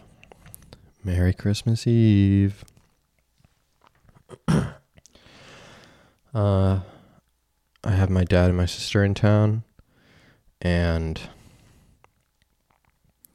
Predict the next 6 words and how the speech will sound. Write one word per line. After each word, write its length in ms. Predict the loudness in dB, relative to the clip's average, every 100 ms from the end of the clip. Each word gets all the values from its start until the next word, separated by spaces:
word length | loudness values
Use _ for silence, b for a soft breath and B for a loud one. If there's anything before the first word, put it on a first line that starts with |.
| B B B B B B _ _ -4
I 80 | 0
didn't, 300 | 0 -2 -16
you 140 | -8 -4
know, 220 | -2 -2
I 80 | -2
spent 500 | -4 -4 -4 -8